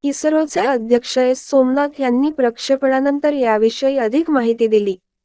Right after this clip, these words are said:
हा उपग्रह पृथ्वीची छायाचित्र घेऊन हवामानविषयक माहिती देईल, असं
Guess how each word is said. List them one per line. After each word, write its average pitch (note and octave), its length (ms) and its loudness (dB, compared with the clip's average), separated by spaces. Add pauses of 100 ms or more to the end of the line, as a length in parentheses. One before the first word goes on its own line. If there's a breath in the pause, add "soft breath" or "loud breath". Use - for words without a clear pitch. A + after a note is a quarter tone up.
(120)
हा D#4 180 -2
उपग्रह C4 540 2
पृथ्वीची C#4+ 600 -4
छायाचित्र A#3 680 -2
घेऊन B3 300 2
हवामानविषयक C4+ 920 -2
माहिती A3+ 360 -2
देईल, G#3+ 340 4 (240)
असं C4 200 -4